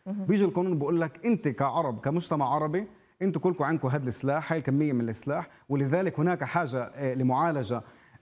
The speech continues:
Speaker 2: آه، آه، بالخط العريض مع، آه، تعام-، تعاملنا مع المجتمع الفلسطيني بالداخل.
Speaker 1: لازم
Speaker 2: فلذلك بدخل ال-، الفلسطيني إلى قاعة المحكمة كفلسطيني، وبتم محاكمته كفلسطيني، وبناءً على ذلك بتم إدخاله على،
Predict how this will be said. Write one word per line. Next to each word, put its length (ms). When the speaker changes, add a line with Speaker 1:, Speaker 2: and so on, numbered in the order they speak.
Speaker 2:
آه، 500
آه، 400
بالخط 420
العريض 520
مع، 380
آه، 320
تعام-، 500
تعاملنا 400
مع 160
المجتمع 380
الفلسطيني 460
بالداخل. 420
Speaker 1:
لازم 160
Speaker 2:
فلذلك 340
بدخل 320
ال-، 240
الفلسطيني 840
إلى 180
قاعة 320
المحكمة 420
كفلسطيني، 720
وبتم 320
محاكمته 540
كفلسطيني، 800
وبناءً 360
على 180
ذلك 260
بتم 340
إدخاله 420
على، 180